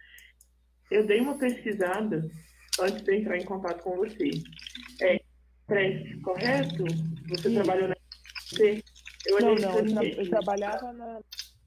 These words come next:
Speaker 2: agora eu tô numa, uma empresa menor, eu tô numa imobiliária,
Speaker 1: Aham,
Speaker 2: empresa
Speaker 1: eu sei.
Speaker 2: familiar.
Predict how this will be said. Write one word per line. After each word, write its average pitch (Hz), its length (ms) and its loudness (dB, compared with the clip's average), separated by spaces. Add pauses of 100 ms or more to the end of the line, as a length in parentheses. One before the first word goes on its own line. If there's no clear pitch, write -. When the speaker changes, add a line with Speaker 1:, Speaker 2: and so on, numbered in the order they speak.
(380)
Speaker 2:
agora 160 240 -12
eu 170 80 -10
tô 180 140 -12
numa, 185 420 -10
uma 175 140 -12
empresa 180 320 -6
menor, 185 440 -10 (280)
eu 147 160 -20
tô 156 100 -10
numa 156 180 -8
imobiliária, 165 840 -2
Speaker 1:
Aham, 190 440 2
Speaker 2:
empresa 190 320 0
Speaker 1:
eu 175 100 0
sei. 165 80 -4
Speaker 2:
familiar. 175 520 -6